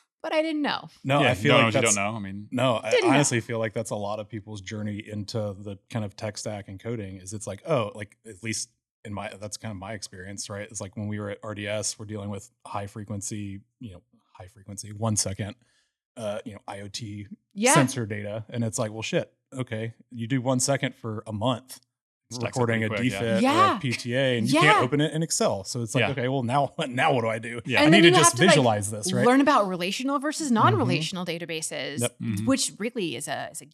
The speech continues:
Speaker 1: gateway drug. Like, you
Speaker 3: <laughs> Yeah.
Speaker 1: start with Excel, you start with Python. Next thing you know, you're
Speaker 2: Mm-hmm.
Speaker 1: like, "All right, Rust.
Speaker 3: Yeah.
Speaker 1: All right,
Speaker 3: Hello,
Speaker 1: Go.
Speaker 3: friend.
Speaker 1: Let's see what you got."
Speaker 3: Yeah.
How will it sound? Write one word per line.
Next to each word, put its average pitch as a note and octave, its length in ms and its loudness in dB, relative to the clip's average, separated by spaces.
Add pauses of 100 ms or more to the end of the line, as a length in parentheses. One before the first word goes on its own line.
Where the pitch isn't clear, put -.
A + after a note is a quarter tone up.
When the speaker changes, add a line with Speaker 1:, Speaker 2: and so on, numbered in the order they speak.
Speaker 1:
gateway D#3+ 400 -14
drug. D3 440 -4
Like, - 220 0
you B2 80 -2
Speaker 3:
<laughs> B2+ 40 0
Yeah. A2+ 140 4
Speaker 1:
start G3+ 280 0
with G3 120 -10
Excel, - 380 -6
you A3+ 160 0
start C#4+ 280 2
with F3 180 -6
Python. C4 480 2
Next A3 240 -2
thing A#3+ 160 -2
you G3+ 100 0
know, F#3 220 2
you're F#3+ 140 -2
Speaker 2:
Mm-hmm. F#3 40 -2
Speaker 1:
like, F3 360 0
"All F4 120 -2
right, C#4 260 2
Rust. D#3 480 0
Speaker 3:
Yeah. A#2 220 4 (240)
Speaker 1:
All - 120 4
right, B3 200 6
Speaker 3:
Hello, C#3 280 6
Speaker 1:
Go. B3 80 6
Speaker 3:
friend. B4 160 2
Speaker 1:
Let's - 140 -4
see C#4 160 0
what B3 140 0
you B3 120 -4
got." A#3 400 4
Speaker 3:
Yeah. G2 180 4